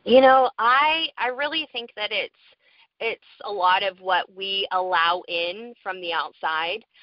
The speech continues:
I think that sometimes we, um, we tend to not focus on where, where we find value in what we do versus how the outside world perceives us and kind of feeds back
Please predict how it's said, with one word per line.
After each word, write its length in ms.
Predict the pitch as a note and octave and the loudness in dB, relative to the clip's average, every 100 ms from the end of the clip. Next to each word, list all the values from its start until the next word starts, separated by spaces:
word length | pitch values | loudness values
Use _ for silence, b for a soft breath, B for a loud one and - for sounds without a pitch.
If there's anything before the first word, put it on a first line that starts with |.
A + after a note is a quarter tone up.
| B B | B B
I 160 | E3 F#3 - | -2 -2 -2
think 220 | G#3 G3 - | -10 -8 -4
that 180 | F#3 - | -2 -4
sometimes 580 | F#3+ G3 G#3 G#3+ G#3+ G3+ G3+ | -10 -8 -4 -2 -4 -10 -18
we, 480 | F#3+ G3+ G3 F#3+ - - _ - - | -16 -8 -6 -8 -10 -18 _ -20 -8
um, 400 | G3 F#3+ E3+ E3 - _ - | -2 -2 -2 -6 -14 _ -12
we 80 | G#3+ | -2
tend 220 | C4 A#3+ | 0 0
to 80 | G#3 | -2
not 420 | F#3 F3+ F3 E3+ - - | -2 2 4 2 -2 -10
focus 400 | F#3+ F3 - E3+ - - | -4 -4 -2 -4 -4 -12
on 480 | F3 E3+ E3 E3 D#3+ _ _ _ _ _ _ _ F#3+ | -8 -4 -2 -4 -10 _ _ _ _ _ _ _ -4
where, 520 | G3+ G#3 G#3 G3+ F#3 - | 0 2 4 2 -2 -8
where 280 | G3 G#3 | -4 -4
we 240 | F3+ G3 F#3+ | -2 -6 -2
find 240 | A#3 A3 G#3+ | 0 0 2
value 540 | G#3+ G#3+ A3 A3+ A3+ - | 2 2 -2 -6 -6 -6
in 180 | G#3+ A3 | -8 -4
what 180 | A3 | -4
we 140 | B3 A#3 | -4 -8
do 400 | G#3+ A#3 A3+ A#3+ - _ _ | -4 -2 0 -2 -10 _ _
versus 420 | G3+ G3 - F3+ | -4 -4 -8 -12
how 180 | - G3+ | -2 0
the 140 | F#3 F3 | 0 0
outside 460 | E3 - A3 A#3 | -2 -2 -4 -4
world 400 | A3+ C4 C4 B3+ A#3 _ _ _ _ _ _ _ _ | -2 0 0 -2 _ _ _ _ _ _ _ _ _
perceives 420 | - A3 A#3+ A3 G#3 | -6 -6 -4 -6 -2
us 140 | G#3 G#3 | -4 -4
and 120 | G3 | -6
kind 160 | G#3 | -4
of 80 | F#3+ - | -4 -8
feeds 260 | - G#3+ F3+ _ | -12 -12 -12 _
back 300 | F#3+ F#3 G3 | 0 2 2